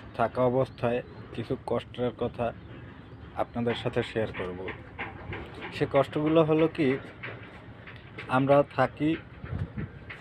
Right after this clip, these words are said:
নদীর মাঝে, নোংর অবস্থায়। তো যখন আমরা নোংর অবস্থায় থাকি, তখন আমাদের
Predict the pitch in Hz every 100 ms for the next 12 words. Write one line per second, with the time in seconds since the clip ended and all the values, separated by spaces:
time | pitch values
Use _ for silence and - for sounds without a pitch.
0 | - - - 123 135 135 135 127 110 92
1 | 82 - - - - - - - 120 127
2 | 127 131 120 104 - 92 - - - -
3 | - - - - - - - - - -
4 | - - - - - - - - - -
5 | - - - 135 135 131 - - - -
6 | - - - - - - - - - -
7 | - - - - - - - - - -
8 | - - - - - 120 123 - - -
9 | - - 120 135 156 156 160 156 143 139
10 | 147 151 151 - 156 - 135 143 135 139
11 | 123 139 139 127 123 131